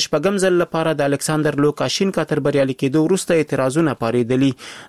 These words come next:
د لوکاشینکا ټاکنیزې سیالې سویتلانا تیخانوفسکایا چې له ټاکنو وروسته لیتوانیا ته تښتېدلې، ویلي بیا ځلي ټاکنې باید وشي. لوکاشینکا بیا د اعتصاب کوونکو کارګرو یوې ډلې ته ویلي، دویم ځلي ټاکنې به نه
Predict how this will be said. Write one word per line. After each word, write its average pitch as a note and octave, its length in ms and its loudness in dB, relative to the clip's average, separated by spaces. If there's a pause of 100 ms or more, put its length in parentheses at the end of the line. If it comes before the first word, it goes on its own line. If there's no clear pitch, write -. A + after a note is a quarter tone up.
د C#3+ 120 4
لوکاشینکا D3+ 600 0
ټاکنیزې D3 520 0
سیالې D#3+ 360 0
سویتلانا D#3+ 560 0 (120)
تیخانوفسکایا D#3 840 -2
چې D#3+ 120 0
له C#3+ 120 0
ټاکنو D3+ 320 0
وروسته D#3+ 320 0
لیتوانیا D3 460 0
ته D#3 100 0
تښتېدلې، D3+ 540 0 (500)
ویلي F#3+ 320 2 (140)
بیا C#3+ 180 2
ځلي D3+ 260 2 (140)
ټاکنې D3+ 340 0 (100)
باید B2 280 0
وشي. B2+ 260 0 (400)
لوکاشینکا C#3+ 640 0
بیا C#3+ 80 4
د C#3 140 0
اعتصاب C3+ 420 -4
کوونکو F3 380 2
کارګرو D#3+ 380 2 (100)
یوې C#3 220 2
ډلې D3 240 2
ته D3 140 -2
ویلي، F3 340 2 (520)
دویم D3+ 260 2
ځلي E3+ 260 0
ټاکنې F3 340 0 (120)
به E3 140 0
نه - 20 2